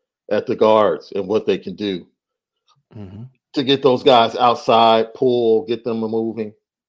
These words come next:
Speaker 1: along the offensive line because they are athletic. So it's a good question.
Speaker 2: Yeah, I, I think fans are gonna like Billy Schrauth a lot.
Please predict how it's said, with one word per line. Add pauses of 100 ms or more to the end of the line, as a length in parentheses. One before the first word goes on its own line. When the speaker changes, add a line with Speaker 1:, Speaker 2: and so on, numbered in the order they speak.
Speaker 1:
along
the
offensive
line
because
they
are
athletic.
So (1400)
it's
a
good
question. (640)
Speaker 2:
Yeah,
I,
I
think
fans
are
gonna
like
Billy
Schrauth
a
lot.